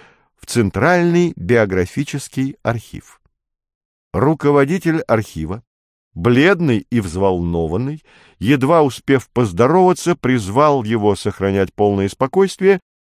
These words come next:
и прямо, без обиняков, сообщил ему потрясающую новость.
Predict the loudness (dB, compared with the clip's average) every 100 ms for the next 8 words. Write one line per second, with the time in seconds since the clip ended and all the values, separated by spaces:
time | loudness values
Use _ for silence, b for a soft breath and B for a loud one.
0 | -2 -2 -2 -4 2 4 4 2 0 0
1 | -2 0 0 0 2 2 0 B B B
2 | B -4 0 0 -2 0 2 4 2 2
3 | -2 -2 -4 0 0 0 -2 -6 -4 -2
4 | 0 0 -2 -6 -16 -20